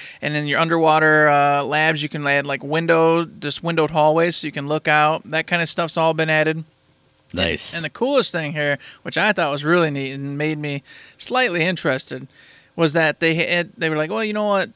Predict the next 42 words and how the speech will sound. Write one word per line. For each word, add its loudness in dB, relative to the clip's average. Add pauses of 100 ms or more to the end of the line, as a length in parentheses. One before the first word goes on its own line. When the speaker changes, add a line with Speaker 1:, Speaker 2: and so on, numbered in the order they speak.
(120)
Speaker 1:
In -4
your -2
scuba -2
gear 4
and 0
your 2
little 4
jetpack, 2
that's -4
all 2
neat -2
and -10
fun, 0
but 0
it -20
takes 0
too -2
long 2
to -6
get -2
places, -6
right? 0 (160)
And 0
you're 2
vulnerable 0
to -4
the -2
creatures -2
that -2
inhabit -2
said -2
ocean, -4 (320)
and -2
w-, 2
of 4
Speaker 2:
Mm. -10
Speaker 1:
which 0
they 0
added 2
a -6
ton 0
of, -2